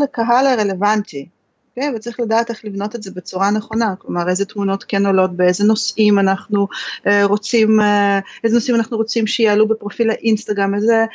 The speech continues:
איזה סיפור אני רוצה לספר לעוקבים שלי דווקא באינסטגרם, זה צריך להיגזר מתוך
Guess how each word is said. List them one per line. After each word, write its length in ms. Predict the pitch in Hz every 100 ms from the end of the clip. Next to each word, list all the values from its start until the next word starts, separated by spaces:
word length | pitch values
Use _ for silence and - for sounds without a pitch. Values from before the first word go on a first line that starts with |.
| - - 220
איזה 140 | 233
סיפור 440 | - 269 - 262
אני 120 | 269 240
רוצה 220 | 233 220
לספר 400 | 214 220 214 208
לעוקבים 360 | 208 - 214
שלי 200 | 208 202
דווקא 360 | 196 208 214 247
באינסטגרם, 560 | 208 196 185 - 196 196
זה 60 |
צריך 280 | - 233 320 302
להיגזר 580 | 277 214 196 240 269 262
מתוך 440 | 233 208 220 226